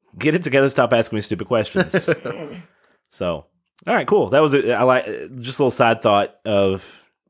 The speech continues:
Speaker 1: making sure we knew that kind of difference of some of these laws were man-made. And like you said, they were trying to do good. They were trying to, their motives, I think,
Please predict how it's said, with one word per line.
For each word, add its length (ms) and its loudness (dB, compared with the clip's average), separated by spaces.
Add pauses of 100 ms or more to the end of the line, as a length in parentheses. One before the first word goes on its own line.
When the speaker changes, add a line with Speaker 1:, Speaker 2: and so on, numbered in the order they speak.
(140)
Speaker 1:
making 260 -2
sure 140 -2
we 120 -2
knew 280 0
that 360 -6
kind 140 -4
of 100 -6
difference 440 0
of 120 -4
some 180 -2
of 80 0
these 160 2
laws 280 0
were 440 0 (300)
man-made. 460 0
And 100 -12
like 160 -2
you 80 -4
said, 400 -2 (240)
they 100 2
were 260 0 (760)
trying 420 0
to 100 -8
do 180 0
good. 280 0
They 100 4
were 100 0
trying 440 0
to, 260 -2 (360)
their 100 2
motives, 600 2
I 120 -2
think, 520 -4